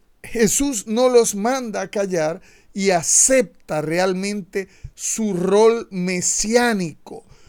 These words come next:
Cuando el sumo sacerdote lo confronta, "Te conjuro que me digas si eres el Hijo de Dios, tú lo has dicho".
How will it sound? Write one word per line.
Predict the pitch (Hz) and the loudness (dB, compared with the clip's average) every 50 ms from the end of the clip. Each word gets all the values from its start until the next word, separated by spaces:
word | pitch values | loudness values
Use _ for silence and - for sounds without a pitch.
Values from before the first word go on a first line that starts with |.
| - _ _ - | -20 _ _ -6
Cuando | - 196 208 202 185 202 | -2 -2 0 0 2 0
el | 196 185 | 0 0
sumo | - 294 294 302 285 214 | 0 -2 -2 -2 -2 0
sacerdote | - 254 240 - 247 226 208 208 240 262 254 - 254 247 | 0 0 2 2 2 0 2 2 2 2 2 4 4 4
lo | 247 233 208 | 4 4 4
confronta, | 233 233 233 196 - 240 254 285 285 277 262 226 - - 202 180 | 2 0 0 -2 -4 -2 -2 0 0 -2 -4 -8 -8 -8 -6 -4
"Te | 175 247 233 208 | -4 -4 -4 0
conjuro | 262 262 262 254 226 202 302 330 302 302 285 254 233 - | 2 4 4 4 4 4 4 6 6 6 6 4 2 2
que | - 226 | 2 0
me | 220 220 220 226 | 0 0 -2 -2
digas | 247 277 277 254 240 220 208 - - _ _ _ _ _ _ | -2 -4 -2 -2 -2 -2 -2 -4 -8 _ _ _ _ _ _
si | - - - 226 226 240 247 | -8 -6 -4 -4 -2 -2 0
eres | 262 269 262 247 233 - - 220 | 2 4 4 4 4 2 2 0
el | 208 214 | -2 -2
Hijo | 226 226 214 196 | 0 0 0 0
de | 185 180 170 | 0 -2 -4
Dios, | 160 160 160 160 151 - - - | -4 -4 -4 -4 -6 -6 -8 -6
tú | 226 220 208 | -4 -2 -2
lo | 196 185 180 175 165 | 0 0 2 2 0
has | 160 - - - - | -2 -4 -10 -16 -14
dicho". | - 190 180 175 143 - - - - - | -12 -12 -10 -10 -12 -14 -16 -20 -20 -20